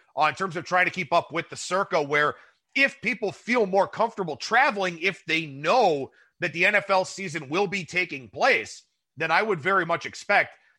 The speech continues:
that the Circa grows by leaps and bounds again in its third season here. And of course, we'll see what the guaranteed prize pool looks like. Thinking probably guaranteed four million,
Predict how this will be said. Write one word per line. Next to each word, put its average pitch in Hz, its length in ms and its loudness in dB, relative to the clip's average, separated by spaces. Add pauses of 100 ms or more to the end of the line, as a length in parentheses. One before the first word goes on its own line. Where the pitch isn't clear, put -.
that 170 120 -8
the - 60 -12
Circa 196 360 -2
grows 165 420 2
by 151 180 2
leaps 160 360 -4
and 143 160 -10
bounds 147 480 2
again 135 600 0 (420)
in 202 280 0
its 165 260 -4 (100)
third 160 300 -2
season 170 440 -6
here. 156 300 0 (380)
And 180 80 -2
of 160 60 -4
course, 202 240 -4
we'll 190 120 -6
see 240 200 -6
what 220 160 -4
the 196 60 -6
guaranteed 196 600 -2
prize 226 340 2
pool 165 280 -4
looks 156 240 -6
like. 151 240 2 (400)
Thinking 214 320 0
probably 214 380 4
guaranteed 208 580 -2
four 196 300 0
million, 226 460 -2